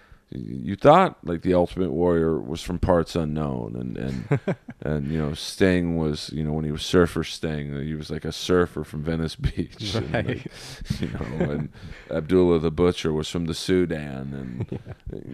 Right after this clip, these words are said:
Speaker 1: you know, so it was like, you know, I really thought Roddy Piper was a dick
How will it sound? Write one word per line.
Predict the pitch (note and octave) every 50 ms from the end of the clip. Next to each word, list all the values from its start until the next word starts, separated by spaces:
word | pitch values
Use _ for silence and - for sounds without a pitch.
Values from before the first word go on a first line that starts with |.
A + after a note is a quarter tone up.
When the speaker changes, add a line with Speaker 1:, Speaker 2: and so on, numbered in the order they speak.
| B1 D2 D#2+
Speaker 1:
you | F2+ F2+
know, | E2 C#2+ C2 B1+ B1+ C2
so | - - - D#2+ D2 C#2+
it | B1+ A#1+
was | C#2 D2+ - -
like, | C#2 C2+ B1 A#1+ G1+ - - - - _ _ _ _ _ _ _ _ _ C2 B1+ -
you | - A2
know, | G2 E2
I | F2
really | F#2 F#2 F#2+ F#2 F2+
thought | F#2 G2 F#2 D#2+ B1+
Roddy | E2 F2 F2 E2+ E2
Piper | - - F#2+ F#2 - - E2+
was | D#2 E2 D#2+
a | F2
dick | D#2 D2 _ - F2+ F#2+ B2 E3+ - - - - -